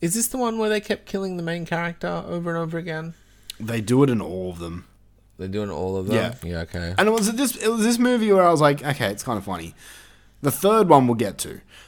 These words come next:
Speaker 2: Um, but, I mean, I just, I kind of, I just had some fun with this movie. I just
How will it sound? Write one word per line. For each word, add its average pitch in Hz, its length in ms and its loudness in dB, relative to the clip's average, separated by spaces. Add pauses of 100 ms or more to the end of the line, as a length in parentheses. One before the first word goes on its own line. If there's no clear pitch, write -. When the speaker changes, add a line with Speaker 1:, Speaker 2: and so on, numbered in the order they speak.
(180)
Speaker 2:
Um, 123 480 0
but, 131 300 0 (1300)
I 151 160 0
mean, 165 160 0
I 180 120 2
just, 226 200 -4
I 139 100 -2
kind 208 300 -4
of, 247 180 -6
I 151 100 -4
just 190 200 -6
had 294 160 -2
some 302 160 0
fun 170 260 2
with 240 120 -2
this 208 160 -2
movie. 127 320 6
I 117 80 0
just 139 300 -4